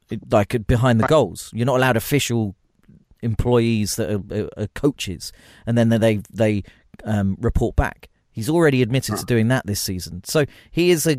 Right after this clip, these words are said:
Speaker 1: a man that lives on the edge, and I love it.
Speaker 2: Right. I love you.
Speaker 1: Thanks,
Speaker 2: And
Speaker 1: buddy.
Speaker 2: I'm gonna let you go.
Speaker 1: All right, mate.
Speaker 2: 'Cause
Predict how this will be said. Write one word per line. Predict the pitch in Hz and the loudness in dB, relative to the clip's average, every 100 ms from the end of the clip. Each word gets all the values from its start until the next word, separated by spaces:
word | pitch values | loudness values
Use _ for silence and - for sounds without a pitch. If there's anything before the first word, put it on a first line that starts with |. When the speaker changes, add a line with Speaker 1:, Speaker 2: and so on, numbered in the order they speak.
| 127 | 0
Speaker 1:
a | |
man | 135 165 180 | 0 2 2
that | 151 | 2
lives | 139 165 - | 4 2 2
on | 143 | 2
the | 131 | 2
edge, | 131 95 - | 2 0 -4
and | 113 | -2
I | 113 | 2
love | 113 117 120 104 | 4 6 4 2
it. | 85 _ _ _ _ _ _ _ _ _ _ _ _ _ _ _ _ _ _ | -6 _ _ _ _ _ _ _ _ _ _ _ _ _ _ _ _ _ _
Speaker 2:
Right. | 98 101 90 - _ _ - | 0 2 2 -4 _ _ -2
I | 104 | 2
love | 113 92 | 2 2
you. | 101 87 82 - _ - | 0 0 -2 -10 _ -8
Speaker 1:
Thanks, | 123 - | -6 -4
Speaker 2:
And | 95 | -4
Speaker 1:
buddy. | 92 | -2
Speaker 2:
I'm | 90 | 0
gonna | 95 | 0
let | 95 87 | 0 -2
you | 87 | -6
go. | 78 78 69 _ - | -10 -10 -10 _ -14
Speaker 1:
All | 120 | -8
right, | 101 78 | -8 -8
mate. | 71 _ _ - _ - | -14 _ _ -20 _ -2
Speaker 2:
'Cause | 101 98 - - | 0 0 -4 -10